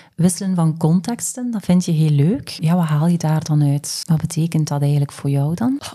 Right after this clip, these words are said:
Speaker 2: dat is iets dat ik spontaan doe. Want ik weet in de kunstwetenschappen, toen dat ik dan zei, "Ik ga naar de Vlerik gaan om marketing te studeren", dan was ik zo'n beetje de commerciële ketter. Zo van,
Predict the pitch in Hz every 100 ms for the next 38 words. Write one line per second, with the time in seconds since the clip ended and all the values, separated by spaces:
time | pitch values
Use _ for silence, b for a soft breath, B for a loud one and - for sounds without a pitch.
0 | - 175 180 226 247 180 202 - - 160
1 | 139 180 175 190 156 147 151 131 - 175
2 | 160 175 - 233 214 175 165 165 202 220
3 | 220 202 214 - 202 190 190 185 175 165
4 | 151 143 151 190 - 190 156 151 139 139
5 | 143 180 180 185 180 170 143 160 - 196
6 | 180 190 - 170 175 185 190 180 143 151
7 | 147 - 156 139 160 - 175 170 156 143
8 | - 147 147 - 196 185 - 185 151 147
9 | 147